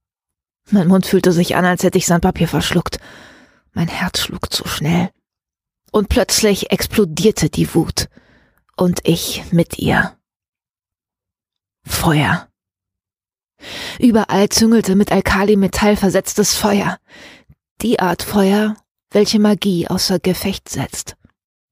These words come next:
Und mittendrin Morgans, Merlins, LeCour. Lilafarbene Flammen schlängelten sich um Ash und Henri, um George, May, mein Dad.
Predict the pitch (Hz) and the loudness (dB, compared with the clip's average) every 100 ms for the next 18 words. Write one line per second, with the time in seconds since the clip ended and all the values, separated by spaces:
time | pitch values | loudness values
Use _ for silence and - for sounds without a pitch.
0 | _ _ - 226 214 214 226 208 233 226 | _ _ -2 0 0 0 0 2 4 4
1 | 208 208 220 220 202 190 - - - 196 | 4 4 4 4 2 0 -4 -6 -2 2
2 | 208 190 196 190 180 - - - 196 - | 2 2 2 0 -2 -8 -8 -2 0 0
3 | - 190 180 175 - _ _ _ _ _ | -2 2 2 -2 -10 _ _ _ _ _
4 | _ _ _ _ _ _ _ - 220 240 | _ _ _ _ _ _ _ 0 2 4
5 | 202 - 196 196 190 196 220 214 214 190 | 2 2 2 4 2 2 0 0 0 -2
6 | - 190 196 190 175 180 180 185 185 202 | 0 0 2 0 -2 -2 0 0 0 0
7 | 202 180 165 185 190 202 208 196 - - | 0 0 -2 0 0 2 0 0 -8 -20
8 | _ _ - 196 - 214 214 214 - - | _ _ -2 0 4 4 4 2 -4 -8
9 | - 202 202 220 208 _ _ _ _ _ | -2 0 2 0 -2 _ _ _ _ _
10 | 190 185 165 202 208 - | 0 0 0 -4 -4 -8